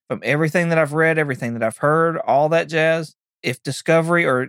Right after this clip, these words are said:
since Discovery has bought them, if I'm remembering and reading this correctly, then they have the option to not distribute these properties. So with Discovery taking over,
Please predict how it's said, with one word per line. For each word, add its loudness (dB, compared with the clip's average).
since -4
Discovery -2
has 0
bought 0
them, -8
if -4
I'm -2
remembering 0
and 0
reading 0
this -4
correctly, -4
then -2
they 2
have 0
the 2
option -2
to -4
not -2
distribute -4
these -6
properties. -6
So 0
with -2
Discovery 0
taking -2
over, -4